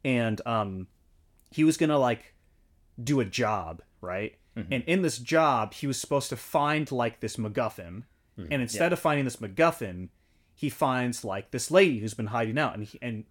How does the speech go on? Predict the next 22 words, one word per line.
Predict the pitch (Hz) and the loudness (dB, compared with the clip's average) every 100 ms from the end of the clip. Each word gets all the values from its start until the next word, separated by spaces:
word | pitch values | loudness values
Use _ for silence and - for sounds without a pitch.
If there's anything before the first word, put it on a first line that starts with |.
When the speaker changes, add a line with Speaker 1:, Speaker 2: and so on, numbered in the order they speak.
| _ | _
Speaker 1:
she | - - 185 | -8 0 2
wants | 151 170 165 - | 4 2 2 0
the | |
MacGuffin | 143 127 127 107 | 0 2 0 -2
too. | - | -8
She | - 170 | 0 2
has | 175 175 | 4 4
the | 139 | 2
MacGuffin, | 117 107 95 110 | -2 -2 -6 -8
and | 95 95 _ _ _ - | -10 -12 _ _ _ -8
Speaker 2:
Mm-hmm. | 117 | -6
Speaker 1:
she's | - 135 | -2 -2
like, | 110 92 | -2 0
"I've | 120 | 0
been," | 110 101 | 0 -4
fr-, | - | -2
it | 156 | 4
was | 165 139 | 4 4
this | 160 - | 0 2
very | 156 180 | 2 4
much | 185 143 - | 2 0 -2
like | 123 98 104 - | -2 -2 -6 -14